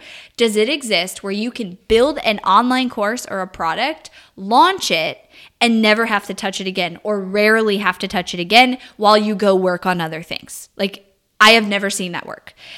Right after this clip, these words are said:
And people, again, who are feeding you these lies, they have teams of twenty plus people, ten, fifteen, twenty plus people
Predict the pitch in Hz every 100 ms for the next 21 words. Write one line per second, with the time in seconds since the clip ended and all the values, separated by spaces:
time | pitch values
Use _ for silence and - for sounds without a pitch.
0 | - - 220 - 302 302 240 - 202 233
1 | 277 220 220 202 180 - 277 302 320 254
2 | 254 240 233 208 180 175 202 294 359 370
3 | - - - - 185 254 277 285 294 240
4 | - - 330 208 175 180 - 208 - -
5 | 247 277 320 - 262 269 - - 403 240
6 | 214 175 - 262 320 285 220 208 311 -
7 | 262 214 269 294 311 285 - 302 226 175